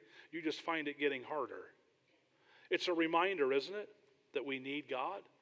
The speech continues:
that we need Jesus? And it certainly causes us to be thankful for all that he is to us.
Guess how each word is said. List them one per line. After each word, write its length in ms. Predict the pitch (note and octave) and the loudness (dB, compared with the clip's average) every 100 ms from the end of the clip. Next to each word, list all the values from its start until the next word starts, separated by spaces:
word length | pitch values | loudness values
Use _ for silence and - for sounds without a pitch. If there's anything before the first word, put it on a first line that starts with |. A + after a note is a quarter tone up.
| _ _ _ - | _ _ _ -2
that 120 | D3+ | 0
we 140 | C#3+ | 0
need 300 | C#3 C3+ D3+ | 0 -2 -2
Jesus? 720 | B2+ C#3 D3+ G#3+ A#3+ - - - _ _ _ _ _ _ _ _ _ _ - | -4 -2 0 0 0 -4 -8 -12 _ _ _ _ _ _ _ _ _ _ -10
And 140 | C3+ | -4
it 100 | C3+ | -4
certainly 640 | - - - - F3 D3+ C3 | -4 -6 -2 0 0 0 -6
causes 440 | - D#3 C#3 A2+ | -4 0 0 -2
us 120 | B2 - | -4 -6
to 80 | A#2+ | -8
be 100 | A#2 | -8
thankful 540 | - C3 A#2+ - A2 - | -4 -4 -4 -6 -10 -8
for 100 | B2 - | -8 -2
all 260 | C3+ C3 A#2+ | 2 2 2
that 120 | A2+ | -4
he 180 | B2 A#2 | -6 -4
is 440 | A2 G#2 - - - _ _ _ | -4 -4 -6 -6 -12 _ _ _
to 200 | - C3 A2 | -12 -8 -8
us. 80 | F2 | -10